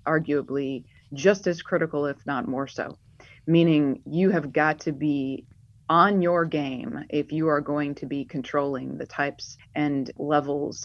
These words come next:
of equipment and complexity in the space domain that we're talking about. So the expectations for Guardians are real, they're high, and they need to be fit, they need to be ready, and they need to be at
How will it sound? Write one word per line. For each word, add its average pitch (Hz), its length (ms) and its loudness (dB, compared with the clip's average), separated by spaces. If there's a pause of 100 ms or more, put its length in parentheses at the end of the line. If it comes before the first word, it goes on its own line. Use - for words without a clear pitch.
(120)
of 139 360 -2
equipment 180 680 -2 (100)
and 143 180 -2
complexity 139 960 -6 (380)
in 170 160 4
the 151 80 4
space 151 320 0
domain 135 380 -4
that - 100 -8
we're - 120 -8
talking - 320 -10
about. - 320 -6
So - 180 -2
the 143 140 4
expectations 214 640 0
for 185 100 0
Guardians 175 460 2
are 143 100 0
real, 147 320 0 (380)
they're 147 180 6
high, 156 440 4 (280)
and 156 160 4
they 151 100 4
need 151 180 4
to 131 80 -10
be 131 120 -4
fit, 190 340 0 (180)
they 160 120 2
need 139 160 -2
to 127 60 -6
be 131 140 -4
ready, 139 400 0
and 143 120 -2
they 139 60 -6
need 135 180 -4
to 147 60 -14
be 135 440 -4
at 143 160 -6